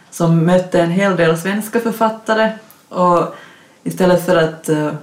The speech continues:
bara prata om jättemånga roliga idéer och sånt som man vill göra, så tänkte vi att nu slår vi sa-, eh, slag i saken och har faktiskt en, en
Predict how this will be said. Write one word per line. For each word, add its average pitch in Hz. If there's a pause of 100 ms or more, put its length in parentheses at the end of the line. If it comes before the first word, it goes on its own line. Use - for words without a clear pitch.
(120)
bara 160
prata 170
om 160
jättemånga 156
roliga 160
idéer 170
och 165
sånt 160
som 160
man 160
vill 165
göra, 190
så 165
tänkte 165
vi 151
att 156
nu 165 (320)
slår -
vi 143
sa-, 170
eh, -
slag 175
i 170
saken 160
och 156
har 160
faktiskt -
en, - (840)
en 151